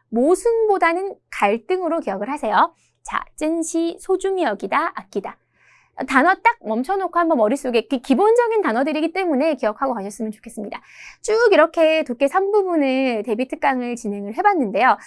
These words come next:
오늘 제가 한 강의가 사실 독해 삼 부분에서 굉장히 중요한 부분을 제가 강의를 드렸습니다. 그래서 이것만큼은 정확하게 숙지를 하시고 진짜로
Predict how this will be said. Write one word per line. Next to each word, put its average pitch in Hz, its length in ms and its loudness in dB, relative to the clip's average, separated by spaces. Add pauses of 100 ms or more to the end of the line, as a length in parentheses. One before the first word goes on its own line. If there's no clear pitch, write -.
(260)
오늘 381 720 2
제가 247 300 2
한 320 240 -2
강의가 233 440 -4
사실 311 280 -4
독해 - 200 -10
삼 311 160 -4
부분에서 269 360 -2
굉장히 320 680 -2
중요한 277 760 -2 (260)
부분을 320 300 2
제가 233 160 -4
강의를 214 380 -6
드렸습니다. 240 640 0 (280)
그래서 269 160 4
이것만큼은 349 600 2
정확하게 247 440 -2
숙지를 330 340 -2
하시고 359 460 2 (320)
진짜로 320 840 2